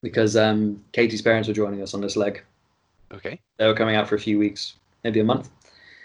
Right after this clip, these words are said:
Speaker 1: uh, and joining us up towards, all the way up the East Coast to, um, so they could see Australia.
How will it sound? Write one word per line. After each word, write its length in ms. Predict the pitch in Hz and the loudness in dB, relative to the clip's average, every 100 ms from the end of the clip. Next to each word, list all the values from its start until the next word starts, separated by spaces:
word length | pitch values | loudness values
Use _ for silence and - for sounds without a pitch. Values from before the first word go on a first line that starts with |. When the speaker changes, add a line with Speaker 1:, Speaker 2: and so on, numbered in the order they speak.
| - _ _ _ _ | -20 _ _ _ _
Speaker 1:
uh, 40 | 110 107 107 107 | 2 4 6 4
and 100 | 104 | 4
joining 300 | 113 110 107 | 4 4 2
us 340 | - - - | 0 -8 0
up 240 | 117 113 - | 0 0 -12
towards, 600 | - 113 113 107 - - | 0 4 6 4 -2 0
all 100 | 127 | 4
the 60 | 120 | 8
way 120 | 113 | 6
up 80 | 113 | 6
the 80 | |
East 200 | 110 110 113 | 4 4 4
Coast 320 | 110 107 - _ _ _ - _ _ _ _ _ - - | 2 2 -8 _ _ _ -20 _ _ _ _ _ -20 -4
to, 300 | 117 110 110 | 0 6 6
um, 440 | 110 107 107 104 _ _ _ _ _ - _ - - _ - | 6 4 -2 -4 _ _ _ _ _ -20 _ -20 -20 _ -2
so 160 | - | 4
they 140 | 110 107 | 6 4
could 120 | 110 | 2
see 140 | 117 | 4
Australia. 460 | 117 110 127 127 | 4 4 4 4